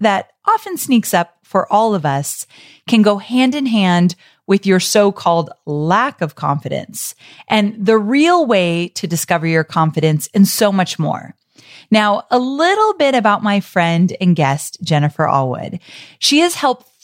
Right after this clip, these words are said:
thousands of creative entrepreneurs grow their business by leveraging social media and the online space. She teaches people how to find freedom in their business by utilizing multiple revenue streams. And like I said,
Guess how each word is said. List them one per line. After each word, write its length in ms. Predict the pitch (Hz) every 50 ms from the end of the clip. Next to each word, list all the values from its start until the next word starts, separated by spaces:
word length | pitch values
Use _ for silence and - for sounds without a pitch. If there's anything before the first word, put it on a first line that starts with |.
| - 330
thousands 560 | 311 311 320 311 311 302 220 214 196 185 -
of 140 | - 175 -
creative 560 | - - 220 214 208 208 220 - 277 247 - -
entrepreneurs 760 | 202 202 202 - - - 233 190 185 170 160 156 160 151 - - -
grow 460 | 185 190 185 190 202 214 240 269 302
their 240 | 311 339 339 349 339
business 580 | 339 294 277 233 - 185 165 160 156 - - - _ _ _ _ _
by 160 | - 208 202
leveraging 540 | 202 202 202 196 196 190 175 180 180 175 -
social 380 | - 233 254 262 - - 359
media 560 | 311 262 220 190 185 180 175 170 175 175 - -
and 140 | - 185 185
the 80 | 180 175
online 420 | 165 160 160 160 160 160 160 165
space. 540 | - - - 160 135 - - - - - - _ - - - _ _
She 220 | - - 269 254 220
teaches 420 | - - - 302 294 359 339 -
people 300 | - 294 262 - 240 226
how 120 | 220 208 185
to 80 | 180
find 400 | - - - 180 190 240 269 311
freedom 360 | - - 214 202 202 208 208
in 80 | 226 233
their 100 | 269 269
business 500 | 196 185 160 147 170 160 160 160 - - - - - - - _
by 140 | - 220 233
utilizing 840 | 240 220 220 254 302 320 330 311 285 254 233 233 226 233 220 214 214 -
multiple 720 | - 202 202 208 233 254 - 311 302 - 330 330 311 277
revenue 560 | 220 165 170 180 185 180 185 175 170 165 156
streams. 640 | 156 - - - 151 143 - - - - - - - - _ _ _ -
And 100 | 160 180
like 180 | 196 196 196 -
I 80 | 190 196
said, 480 | - - 320 330 285 202 170 165 156